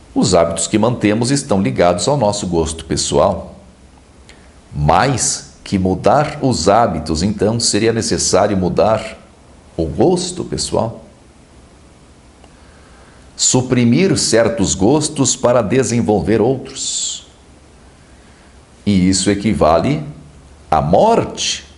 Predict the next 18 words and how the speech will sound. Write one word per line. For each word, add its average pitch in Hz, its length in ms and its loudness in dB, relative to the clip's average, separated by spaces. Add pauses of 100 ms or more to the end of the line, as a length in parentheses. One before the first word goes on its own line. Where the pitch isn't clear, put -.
(1080)
de 107 100 -2
uma 87 180 2
parte 95 440 0
importante 90 800 0
de 76 100 -4
nós. 67 460 -4 (2750)
Somos 170 420 2
muito, 117 480 2
muito 143 320 0
apegados 87 540 2
à 87 60 4
imagem 85 500 0
que 76 140 -2
nós 87 500 0
construímos 95 880 0
de 85 80 -4
nós 73 240 -2
mesmos. 67 600 -6